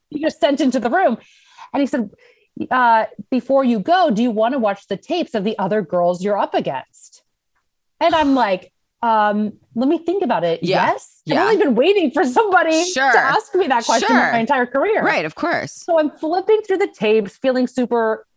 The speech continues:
Speaker 1: cocky and just, like, you know, like I definitely have it in the bag.
Speaker 2: Right.
Speaker 1: And I'm watching these girls, and it's always the same. There were, like, five of us at the
Speaker 2: Right.
Speaker 1: time, right? We
Speaker 2: Yeah.
Speaker 1: were, like, all up for the, all the same shit. Uh, <clears throat> and he says,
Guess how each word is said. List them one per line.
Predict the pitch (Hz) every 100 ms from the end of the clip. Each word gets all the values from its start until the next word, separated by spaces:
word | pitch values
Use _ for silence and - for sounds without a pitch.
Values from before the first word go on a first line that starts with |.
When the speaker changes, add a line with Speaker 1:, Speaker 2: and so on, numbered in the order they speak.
| _ _ -
Speaker 1:
cocky | - 202 190 214 196
and | 190
just, | 185 185 190
like, | 165 160 156 - _ _ _ -
you | 214 196
know, | 165 143 143 170 -
like | 220 233 247
I | 247
definitely | 247 247 226 220
have | 196
it | 196
in | 196
the | 185
bag. | 202 180 202 254 -
Speaker 2:
Right. | 160 139 180 - -
Speaker 1:
And | 262 247 240 240
I'm | 240
watching | 233 240 294 294
these | 302
girls, | 226 202 196
and | 269
it's | 269
always | 285 294 285 247
the | 214
same. | - 202 202 190 - _ _ _ _ _
There | 233 233
were, |
like, | 208 180
five | - _ 190 165 165
of | 147
us | 143 -
at | 170
the | 151
Speaker 2:
Right. | 131
Speaker 1:
time, | 151 160
right? | 160 208
We | 208
Speaker 2:
Yeah. | 214
Speaker 1:
were, | 208
like, | 202
all | 208 175
up | 185 -
for | 185
the, | 165
all | 175
the | 175
same | 170 147
shit. | - 135 _ _ _ _ _ _ _
Uh, | 254 240 220 208
<clears throat> | -
and | 320 294 262 269
he |
says, | 247 262 233